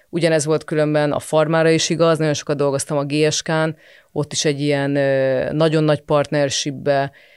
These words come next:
és nagyon nyitottak voltak arra, hogy amikor azt mondtuk, hogy ugye a farmacégeknél leginkább szükség van a digitális transformációra, és azt mondtuk, hogy igenis kellene ilyen oktatásokat csinálni a senior managementnek, mert hogy ők nem értik, hogy a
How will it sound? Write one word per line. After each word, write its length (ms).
és 140
nagyon 240
nyitottak 760
voltak 480
arra, 340
hogy 160
amikor 220
azt 200
mondtuk, 320
hogy 300
ugye 220
a 120
farmacégeknél 760
leginkább 420
szükség 280
van 100
a 40
digitális 420
transformációra, 960
és 120
azt 160
mondtuk, 220
hogy 120
igenis 380
kellene 580
ilyen 220
oktatásokat 680
csinálni 300
a 60
senior 420
managementnek, 560
mert 160
hogy 220
ők 280
nem 180
értik, 400
hogy 280
a 380